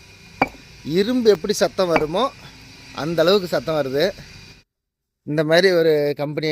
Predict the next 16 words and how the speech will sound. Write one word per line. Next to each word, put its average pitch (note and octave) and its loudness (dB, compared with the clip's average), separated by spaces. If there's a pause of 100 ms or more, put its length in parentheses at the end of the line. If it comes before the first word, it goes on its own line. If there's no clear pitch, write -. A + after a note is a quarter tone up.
(340)
நம்மளால D3 4
இப்ப C3+ -6
இனிமே C#3+ -4
ரன் C#3 -6
பண்ண D3+ -4
முடியாதுன்னும் C#3+ 0
போது D3 -2 (400)
ரொம்ப C#3+ -2
கஷ்டமா C3+ -6
இருக்கு. B2 -4 (540)
கல்லு F#3+ 2
கிட்டத்தட்ட F3 2 (680)
ஒரு D3+ 4
மூணாயிரம் F#3 0
கல்லு G3 2
இருக்கு. E3+ -2